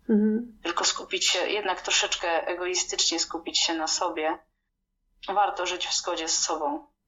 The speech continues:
Speaker 2: Z sobą będziemy cały czas i, i to chyba też jest
Speaker 1: Mhm.
Speaker 2: ważne, żeby się dobrze czuć.
Speaker 1: Jesteś gotowa na to, żeby swoje dzieci też w takiej otwartości wychowywać?
Speaker 2: No jak najbardziej.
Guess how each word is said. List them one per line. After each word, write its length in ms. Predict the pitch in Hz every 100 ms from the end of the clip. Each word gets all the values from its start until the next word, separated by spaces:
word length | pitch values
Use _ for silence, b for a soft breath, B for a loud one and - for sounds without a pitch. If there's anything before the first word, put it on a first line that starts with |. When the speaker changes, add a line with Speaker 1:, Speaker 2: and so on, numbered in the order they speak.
| _ -
Speaker 2:
Z 140 | -
sobą 360 | 180 175 170 160
będziemy 400 | 160 160 160 151
cały 300 | 160 151 151
czas 380 | 147 - -
i, 300 | 147 147 -
i 80 | -
to 120 | -
chyba 320 | 156 - 156 -
też 200 | - -
jest 180 | - - -
Speaker 1:
Mhm. 200 | 208 202
Speaker 2:
ważne, 360 | 165 156 156 156
żeby 240 | 151 156
się 160 | - 165
dobrze 380 | 151 160 147 -
czuć. 320 | - - - _ _ _ -
Speaker 1:
Jesteś 480 | 233 240 240 - - -
gotowa 440 | 220 233 254 247
na 180 | 233 220
to, 140 | 220 214
żeby 220 | 220 214
swoje 340 | 214 220 220
dzieci 320 | 214 214 214
też 340 | 214 214 208 -
w 20 |
takiej 260 | 220 214 220
otwartości 640 | 214 - - 208 208 -
wychowywać? 720 | 208 214 208 202 233 320 - _ _ _ _ _ _ _ _ _ _ _ _ _ _ _ _ _ _ _ _ _ _ -
Speaker 2:
No 120 | 196
jak 240 | 196 196
najbardziej. 760 | 208 240 294 165 160 151 156